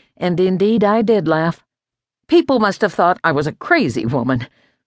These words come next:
but I did not care. I read and prayed and read some more. I related to so many of the stories. For two days I laughed out loud.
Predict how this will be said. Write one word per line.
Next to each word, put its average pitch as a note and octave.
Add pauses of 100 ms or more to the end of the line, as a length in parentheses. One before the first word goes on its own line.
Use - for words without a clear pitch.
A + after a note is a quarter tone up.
(100)
but C3+
I E3+
did F3
not A#3
care. D#3 (680)
I F3+
read G3+
and A#2+
prayed F#3
and A#2
read G3
some F#3
more. C#3 (760)
I C4
related C#4
to A#3+
so A#3+
many C4
of F#3
the G3
stories. B3 (600)
For C#4+
two F#4
days E3
I D#3+
laughed E3
out D3+
loud. A2